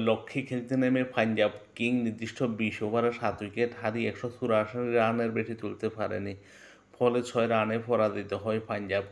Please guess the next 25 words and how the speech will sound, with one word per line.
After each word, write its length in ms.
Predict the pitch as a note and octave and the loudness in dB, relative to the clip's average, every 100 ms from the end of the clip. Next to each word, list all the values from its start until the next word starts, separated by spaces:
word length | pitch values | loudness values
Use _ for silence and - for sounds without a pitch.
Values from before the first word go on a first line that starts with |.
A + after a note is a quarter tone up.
| - | -16
কিং। 280 | - G#2 G2+ G2+ G2 - _ _ _ _ - | -10 -6 -6 -8 -12 -20 _ _ _ _ 4
পাঞ্জাব 360 | C#3+ D3 D3 C#3+ - | 6 6 4 2 0
কিংয়ের 420 | D3 D#3 E3 E3+ D#3+ | 2 2 2 2 0
হয়ে 280 | C#3+ D#3+ D#3+ D#3+ D#3+ | 0 4 6 4 -4
পিয়াং 280 | - C3+ B2+ B2 - A2 | 2 4 6 2 -4 0
আস 200 | A#2 A2+ - - | 0 0 -6 -6
উনিশ 260 | C3+ B2+ B2 A#2 | 0 2 2 4
বলে 220 | A#2+ C3 | 4 4
চব্বিশ 320 | - A2+ G#2+ - | 0 0 -2 -2
রান 160 | A2+ A#2 | -4 -2
করেন 260 | B2 A#2+ A#2+ - | -2 -2 -2 -4
চারটি 320 | A2+ G2 A#2+ | -4 -4 -6
চারের 320 | A#2 G#2+ G2+ - | -4 -4 -4 -6
সাহায্যে। 440 | G#2+ G#2 G2+ G2+ - - - _ | -6 -6 -6 -10 -10 -20 -20 _
ফফ 200 | - C3 B2+ | 4 4 4
সিমরন 400 | - C#3+ C#3 C3+ C#3 | -2 2 4 4 2
সিং 160 | D3+ D3+ | -2 0
বাইশ 200 | C#3 B2 A2+ | 4 4 4
বলে 240 | A#2+ B2 A#2+ | 2 2 0
করেন 240 | B2 B2 A#2+ | 0 -2 -4
ছাব্বিশ 400 | A#2 G#2 G#2+ - | -6 -4 -6 -6
রান 160 | A2 A2+ A2 | -4 -2 -4
দুটো 220 | G#2+ A#2+ | -6 -8
ছয়ের 300 | A#2+ A2 G#2 - | -2 0 0 -4
সাহায্যে। 500 | G2+ G#2+ G2+ G#2 | -6 -8 -8 -8